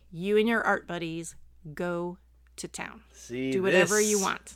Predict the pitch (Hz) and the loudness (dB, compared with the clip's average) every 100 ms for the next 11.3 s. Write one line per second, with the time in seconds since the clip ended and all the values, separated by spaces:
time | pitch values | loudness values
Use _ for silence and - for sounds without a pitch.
0 | - 135 123 135 131 131 160 - - 175 | -8 -4 -2 2 2 2 0 -2 2 2
1 | 180 180 175 - 226 - 214 247 233 254 | 4 2 0 2 0 4 4 6 4 6
2 | 339 392 392 349 330 294 247 214 - 202 | 8 8 8 8 4 2 0 -2 2 2
3 | - - 214 190 196 - 214 190 185 185 | 2 -2 -2 0 -4 -4 -2 0 0 0
4 | 190 180 - - - - - - _ - | -2 -4 -8 -12 -20 -20 -20 -20 _ -20
5 | - - _ _ 135 131 120 127 117 117 | -20 -20 _ _ 0 2 4 4 2 -4
6 | 120 123 240 240 240 208 196 180 - - | -2 6 10 12 10 6 2 0 -6 -8
7 | 98 - - 98 92 71 71 87 71 - | -10 -10 -12 -14 -12 -14 -12 -14 -14 -16
8 | _ _ _ _ _ _ _ 202 202 185 | _ _ _ _ _ _ _ 0 2 0
9 | - - 175 202 208 196 202 175 208 175 | -4 -8 -4 -2 0 2 4 4 4 2
10 | 170 117 127 117 127 147 110 95 101 117 | 2 2 2 2 2 4 2 -4 -6 -4
11 | 123 87 | -4 -4